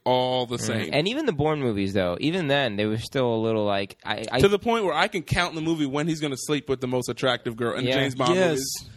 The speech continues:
Speaker 1: An hour and ten minutes.
Speaker 2: Yeah.
Speaker 1: And then
Speaker 3: Yes.
Speaker 1: <laughs> into the movie,
Speaker 2: Yeah.
Speaker 1: like, I can count that. That needs to change.
Speaker 2: Yeah.
Speaker 1: You know what I'm saying? Next up, Joe Russo, which is one of the directors of Captain America two, Winter Soldier, which is one of my favorite Marvel movies.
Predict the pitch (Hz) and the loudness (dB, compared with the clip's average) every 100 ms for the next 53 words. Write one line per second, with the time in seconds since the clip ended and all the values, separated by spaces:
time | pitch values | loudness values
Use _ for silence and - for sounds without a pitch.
0 | - _ _ 135 131 135 143 139 135 131 | -20 _ _ -2 0 2 2 2 0 0
1 | 135 117 110 107 131 120 120 160 170 156 | -2 -2 -4 -6 0 2 4 4 4 4
2 | - - 226 208 196 120 156 156 170 170 | 2 2 2 2 2 2 0 0 0 0
3 | 139 - 160 151 - 107 107 _ _ - | -4 -2 0 -2 -4 -6 -6 _ _ -4
4 | 165 190 - 117 156 123 - 117 101 92 | 0 0 -2 -4 -2 -2 -4 -6 -6 -6
5 | _ - 131 127 123 147 147 160 _ _ | _ -8 -4 -2 -2 0 -2 -4 _ _
6 | - - - _ - - 165 175 208 170 | -20 -20 -20 _ -14 -2 0 2 2 2
7 | 135 180 202 202 247 - 214 151 123 117 | 2 4 4 4 2 2 2 2 0 -6
8 | _ _ - 147 139 165 180 156 156 180 | _ _ -6 -2 2 2 2 0 0 2
9 | 190 175 180 160 151 - 180 185 180 180 | 0 0 2 2 2 0 0 0 2 2
10 | 165 - 220 185 160 156 - 185 156 123 | 0 -2 0 2 0 -2 0 0 2 0
11 | 127 _ _ _ _ - 113 120 135 139 | -4 _ _ _ _ -12 -6 -2 0 0
12 | 135 170 147 123 120 117 120 113 117 | 0 0 0 0 -2 -2 -6 -6 -10